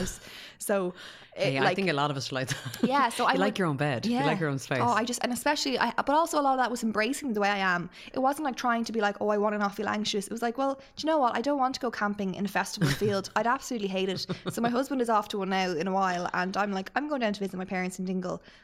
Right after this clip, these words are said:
Speaker 1: and you do you and I'll do me. And why should I? I don't have to prove anything to myself by going to this festival that I
Speaker 2: Sure.
Speaker 1: actually have no interest in." So
Speaker 2: Mm.
Speaker 1: a big learning for me also was figuring out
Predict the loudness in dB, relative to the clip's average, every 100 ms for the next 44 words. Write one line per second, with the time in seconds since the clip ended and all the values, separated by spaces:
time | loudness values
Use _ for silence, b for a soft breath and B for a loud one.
0 | B -2 0 2 0 0 0 0 2 2
1 | 2 2 0 0 -2 -4 B B B -2
2 | 2 2 2 0 0 0 0 0 -2 -4
3 | -6 -6 -2 0 0 -2 -4 -4 -2 -4
4 | -2 -2 -2 -2 -6 -6 -6 -4 -4 -2
5 | 0 0 0 -2 0 0 -2 -2 -6 -6
6 | -8 -8 B B B 0 2 2 2 2
7 | 2 0 -2 -2 -2 0 0 0 -2 -4
8 | -4 -4 -2 -2 -4